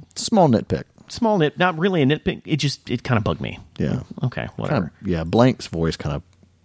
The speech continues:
Speaker 1: bugs me every time. "Get that Fugitoid." I'm like, "God, will you just shut up?"
Speaker 2: <laughs>
Speaker 1: We know.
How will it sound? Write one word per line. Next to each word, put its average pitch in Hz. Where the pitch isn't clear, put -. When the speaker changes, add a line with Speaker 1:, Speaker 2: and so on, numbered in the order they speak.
Speaker 1:
bugs 80
me 82
every 80
time. 85
"Get 196
that 190
Fugitoid." 135
I'm 123
like, 117
"God, 104
will 95
you 101
just -
shut 90
up?" 101
Speaker 2:
<laughs> -
Speaker 1:
We 143
know. 139